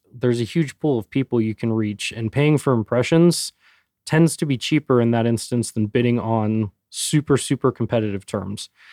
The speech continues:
Again, branded terms and competitor terms are another thing to look at. If you've got a big competitor that no one else is bidding on the name of, you might have a gold mine there.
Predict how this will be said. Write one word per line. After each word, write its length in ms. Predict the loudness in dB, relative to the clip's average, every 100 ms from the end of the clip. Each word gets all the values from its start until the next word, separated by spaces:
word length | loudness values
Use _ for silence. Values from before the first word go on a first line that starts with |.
| -20 _ -6
Again, 260 | 0 2
branded 400 | 2 2 4 2
terms 300 | 2 2 2
and 100 | 0
competitor 460 | -2 0 0 2 0
terms 280 | 2 2 4
are 80 | 4
another 220 | 4 2
thing 220 | 2 0
to 60 | 2
look 260 | 0 -2
at. 180 | -6 -6
If 140 | -8 -8
you've 140 | 2
got 160 | 4 4
a 40 |
big 220 | 4 0
competitor 540 | 0 0 0 4 4 4
that 160 | 2
no 100 | 2
one 160 | 2 2
else 220 | 0 -2
is 80 | -4
bidding 260 | -2 0
on 120 | 0 -2
the 60 |
name 280 | -2 -2 0
of, 180 | 0 -2
you 120 | -4
might 380 | -2 -2 -4 -4
have 200 | -4 -4
a 60 |
gold 280 | -4 -4 -2
mine 280 | -6 -10 -14
there. 240 | -16 -18